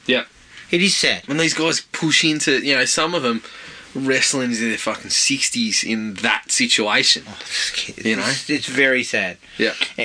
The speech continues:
Speaker 2: I mean, I find professional athletes who can't give it away, you know, when you see a great athlete go from a great athlete to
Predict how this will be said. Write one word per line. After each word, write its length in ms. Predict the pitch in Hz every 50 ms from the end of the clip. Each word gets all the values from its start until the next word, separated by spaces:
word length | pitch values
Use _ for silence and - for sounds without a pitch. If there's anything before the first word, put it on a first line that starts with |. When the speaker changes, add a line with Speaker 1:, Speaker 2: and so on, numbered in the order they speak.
| -
Speaker 2:
I 40 | -
mean, 200 | 190 185 185 190
I 260 | 175 - 160 175 214
find 460 | 202 - - 170 151 147 143 139 139 - - - - - - - - -
professional 680 | - 151 - - - 156 147 143 - - 139 131 131
athletes 540 | 131 156 185 - - 156 131 120 101 - -
who 100 | - 123
can't 380 | - - 135 123 120 117 101 110
give 160 | 120 127 120
it 80 | 120
away, 460 | 117 117 113 110 107 110 113 113 - - - _ - - - - - - - - - - - - - -
you 80 | 147
know, 140 | 139 143 139
when 120 | 143 151
you 80 | 151 139
see 240 | - - - 156 151
a 80 | 139
great 400 | 120 110 139 135 131 135 151 151
athlete 540 | 135 139 143 135 - - - 135 127 120 -
go 200 | - 127 123 127
from 200 | 120 - 131 127
a 40 | 123
great 360 | 104 - 120 120 135 143 143
athlete 460 | 135 127 123 - - 131 123 120 104 -
to 260 | - 120 117 117 101